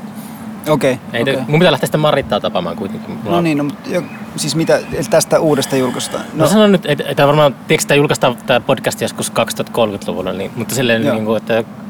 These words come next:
Speaker 2: tota, jos leikitään, että tää on niinku ajankohtaista, niin eikö se, milloin se tulee Spotifyin?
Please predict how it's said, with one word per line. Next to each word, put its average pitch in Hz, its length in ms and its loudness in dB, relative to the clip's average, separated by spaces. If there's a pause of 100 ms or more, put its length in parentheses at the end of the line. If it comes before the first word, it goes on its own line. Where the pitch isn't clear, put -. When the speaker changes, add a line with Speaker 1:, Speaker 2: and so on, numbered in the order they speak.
(560)
Speaker 2:
tota, - 380 -2 (560)
jos - 120 -2
leikitään, 123 400 2
että - 100 -8
tää 107 100 0
on 98 80 -2
niinku 101 160 -4
ajankohtaista, 98 640 -4
niin - 160 -10 (1040)
eikö 113 140 -6
se, 107 280 2
milloin 135 240 2
se 127 80 -4
tulee 120 280 0
Spotifyin? 101 580 -4